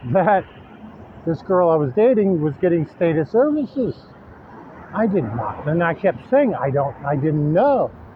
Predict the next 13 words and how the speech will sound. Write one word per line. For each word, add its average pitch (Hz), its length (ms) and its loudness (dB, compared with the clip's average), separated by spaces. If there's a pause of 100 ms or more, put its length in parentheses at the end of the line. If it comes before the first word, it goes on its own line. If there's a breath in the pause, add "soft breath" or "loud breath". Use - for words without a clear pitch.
(160)
I 151 60 -2
didn't 214 300 2
know." 254 280 2
And 151 100 0
they 151 80 0
kept 185 300 -2
saying, 175 240 2
"You 165 100 2
should 208 200 -4
have 180 160 0
known 247 320 2
better." 143 260 2 (420)
No. 151 720 2